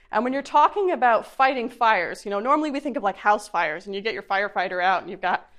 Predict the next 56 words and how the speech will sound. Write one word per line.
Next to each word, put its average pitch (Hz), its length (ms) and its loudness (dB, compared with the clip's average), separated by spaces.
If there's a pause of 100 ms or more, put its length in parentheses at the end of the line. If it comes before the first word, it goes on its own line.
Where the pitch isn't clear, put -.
(300)
you 208 60 -6
know, 196 80 -4
water 202 320 4
going, 202 280 0
and 285 60 -6
you're 466 120 -6
like, 622 180 0
"Yeah, - 220 2
okay, 554 200 4
there's 539 140 2
hope. - 300 2
Like, 339 200 2
you 370 160 0
know, 262 120 -6
the 440 200 6
house 453 220 6
is 349 100 -2
probably 233 440 0
gone, 185 360 -4
but, - 240 -4
you 392 140 2
know, 269 240 4
we'll 294 80 -2
save 370 300 -2
the 294 60 -2
neighbors." - 420 -8 (340)
When 320 220 -2 (120)
you 480 100 2
are 440 120 2
talking 320 560 0
about 240 340 4
a 247 40 0
fire 277 400 0
that 220 120 -4
is 226 120 -8
twice - 320 -4
the 247 100 -18
size 226 340 0
of 190 140 -10
a 208 60 -8
city, 220 560 -4 (360)
it's 247 140 -16
hard 285 340 4
to 330 120 -6
imagine 233 480 -4
how 214 180 -2
you 226 140 -6
can 214 160 -14
really 196 200 -6
effectively 196 440 -8
combat 185 440 0
it 185 120 -8
over 180 180 -6
the 180 100 -10
long 170 240 -8
run. 98 200 -10